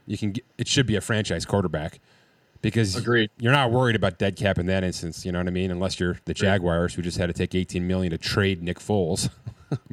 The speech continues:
Speaker 1: But, uh, you know, Nick Foles ain't Peyton Manning. If you're Peyton Manning and, and the Colts are extending you, uh, it's not the wor-, it's not the riskiest thing in the world to give him a massive signing bonus in order to keep the cap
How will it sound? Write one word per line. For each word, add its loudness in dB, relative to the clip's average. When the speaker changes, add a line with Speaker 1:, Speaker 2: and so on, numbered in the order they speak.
Speaker 1:
But, 0
uh, 0
you 0
know, 2
Nick 2
Foles 4
ain't 2
Peyton 2
Manning. -2
If -10
you're 2
Peyton 2
Manning 2
and, -4
and -6
the -6
Colts -2
are 0
extending -2
you, -4
uh, -10
it's -10
not 0
the 0
wor-, 2
it's -6
not 2
the 4
riskiest 0
thing -4
in -4
the -4
world -2
to -10
give -2
him -4
a -4
massive -6
signing -4
bonus -2
in -4
order -2
to -6
keep -6
the -6
cap -2